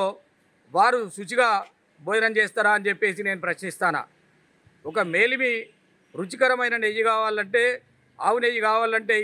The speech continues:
ఈరోజు బహిరంగ మార్కెట్లో పద్దెనిమిది వందల నుంచి రెండు వేల వరకు పలుకుతాంది. అటువంటిది మరి కిలో స్వచ్ఛమైన పల్లి నూనె కూడా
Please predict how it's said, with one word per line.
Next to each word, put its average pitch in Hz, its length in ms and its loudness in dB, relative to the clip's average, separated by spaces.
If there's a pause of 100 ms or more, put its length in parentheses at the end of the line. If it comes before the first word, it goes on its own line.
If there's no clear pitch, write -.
ఈరోజు 214 280 2 (160)
బహిరంగ 220 380 2
మార్కెట్లో 202 460 -2 (640)
పద్దెనిమిది 208 460 0
వందల 226 280 2
నుంచి 220 260 -2 (800)
రెండు 202 280 -4
వేల 240 120 6 (100)
వరకు 220 240 -2
పలుకుతాంది. 214 500 -2 (600)
అటువంటిది 262 480 0 (1300)
మరి 214 260 2 (460)
కిలో 240 180 4 (120)
స్వచ్ఛమైన 254 420 0 (120)
పల్లి 240 180 0
నూనె 254 180 4 (120)
కూడా 226 160 2